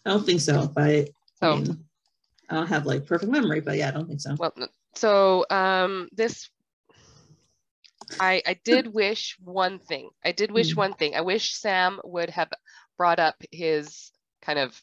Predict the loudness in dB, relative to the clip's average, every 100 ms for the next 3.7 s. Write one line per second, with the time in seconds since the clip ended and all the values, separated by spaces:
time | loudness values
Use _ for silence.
0 | _ -18 -8 -4 -2 -2 -2 0 0 -2
1 | -8 -20 -20 _ _ _ _ -20 -16 -8
2 | -6 -6 0 2 2 -2 -12 -16 _ _
3 | _ _ _ _ -8 -6 -6